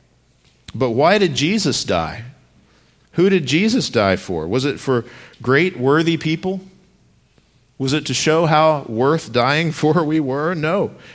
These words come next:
It says right here that he died for his enemies. He died for people who were weak, people who were ungodly, people who were sinful, like me. That's who God has loved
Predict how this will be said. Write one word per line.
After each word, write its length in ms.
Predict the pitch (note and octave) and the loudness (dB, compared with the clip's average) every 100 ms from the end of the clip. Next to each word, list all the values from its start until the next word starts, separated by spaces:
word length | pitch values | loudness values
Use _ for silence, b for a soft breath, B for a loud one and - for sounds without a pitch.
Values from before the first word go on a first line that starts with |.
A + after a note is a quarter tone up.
| B | B
It 160 | - D#3 | -4 0
says 260 | E3+ D#3+ | 0 0
right 240 | D3 D#3 D#3 | 0 0 2
here 340 | F3+ C3+ B2 | 2 4 2
that 140 | A#2+ | 0
he 160 | A#2+ D#3 | -2 -2
died 520 | C3+ C#3 D3 C#3+ C#3 | 2 2 4 2 0
for 200 | C3+ B2+ | -2 0
his 220 | A#2 A2 A2+ | 0 -2 -4
enemies. 720 | C3+ E3 A#2+ E2+ - - - _ _ _ B B B B | -4 -2 -4 -6 -10 -18 -18 _ _ _ B B B B
He 120 | C#3 | 0
died 280 | D3 D3+ D#3 | 2 4 2
for 80 | C#3+ | 0
people 280 | C#3 C#3+ C#3 | -2 -2 0
who 120 | C3 | 0
were 160 | A#2+ A2+ | 0 2
weak, 520 | C#3 G3 G3 - - | 2 0 -2 -14 -4
people 300 | C#3 B2+ B2 | -2 0 0
who 80 | B2 | 0
were 140 | A#2+ | 0
ungodly, 800 | C3 D3+ C#3 C#3 D3 D3 D3+ C#3 B B B B | 0 0 2 2 2 0 -4 -6 B B B B
people 260 | C3+ B2+ | -2 -2
who 80 | B2 | -2
were 120 | A#2+ | -4
sinful, 720 | A2 D#3 D3+ C3+ G#2 F2+ F#2 A#2+ _ _ _ - | -4 -4 -4 -2 -2 -4 -6 -14 _ _ _ -10
like 160 | F#2+ | -8
me. 440 | G#2+ C#3 G2+ E2 - _ _ _ _ _ _ _ _ _ _ _ _ - | -4 -2 -4 -6 -18 _ _ _ _ _ _ _ _ _ _ _ _ 0
That's 260 | B2+ D#3+ | 2 2
who 160 | - D#3+ | 4 2
God 500 | B2+ C3+ C#3+ D3 B2+ B B B | 4 2 2 2 -4 B B B
has 180 | B2+ A#2+ | 0 2
loved 640 | B2+ D3+ A#2+ G2 A2+ A2+ | 2 4 4 2 0 -6